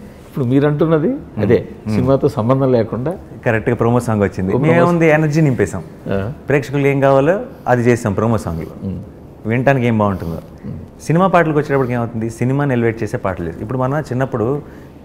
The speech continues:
Speaker 2: ఆ, ఇప్పుడంటే ఆడియో రిలీజ్లు, one by one సాంగ్ రిలీజ్లు, ఆ, సోషల్ మీడియాలు ఇవన్నీ ఉండటం వల్ల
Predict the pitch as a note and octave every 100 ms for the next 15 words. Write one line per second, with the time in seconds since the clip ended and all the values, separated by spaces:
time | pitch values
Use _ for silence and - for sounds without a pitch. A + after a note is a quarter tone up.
0 | - F#2+ F#2 F#2 - A2 D3 D3 C#3+ C3+
1 | C3+ G#2+ A#2 A2 G#2+ G2+ G2+ G#2 G#2 G#2+
2 | A2+ G2 G2 G#2 G#2 G2+ G2+ F#2+ F#2 G2+
3 | G#2 - - - - - F#2 F2+ F#2 A#2
4 | A2 G#2+ G#2+ G#2 G2 G2+ B2+ A2+ A2 G2+
5 | G#2 D#3+